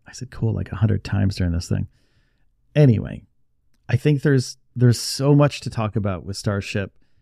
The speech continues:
and this just, just hits the very top layer of icing. Anyway, there's links over there.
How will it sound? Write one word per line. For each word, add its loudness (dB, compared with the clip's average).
and 0
this 2
just, 2
just 0
hits -6
the -8
very 2
top -10
layer 4
of -4
icing. -10
Anyway, 4
there's -4
links -4
over 0
there. -10